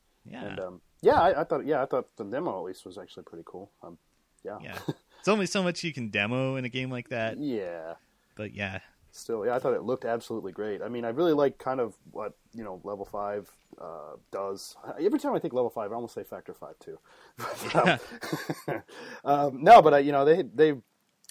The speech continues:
Speaker 2: I really like how to, how they kinda have, like, their engines and stuff like that, especially with the Layton stuff. It always just looks really great.
Speaker 1: Yeah.
Speaker 2: Um,
Speaker 1: Uh, they're, they're bringing that to the States, right?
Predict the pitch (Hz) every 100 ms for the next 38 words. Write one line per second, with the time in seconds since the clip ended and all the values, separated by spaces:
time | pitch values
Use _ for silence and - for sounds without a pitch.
0 | - 151 156 175 156 143 143 135 - -
1 | 127 123 135 123 123 120 113 107 113 113
2 | 110 107 - 113 110 - 110 101 - 113
3 | 110 107 98 101 90 - 98 92 101 98
4 | - 90 - - - 73 76 78 71 _
5 | _ _ _ - 104 143 107 - _ _
6 | _ 147 143 139 143 - 135 165 180 202
7 | 165 170 165 117 101 - 156 - 107 113
8 | 185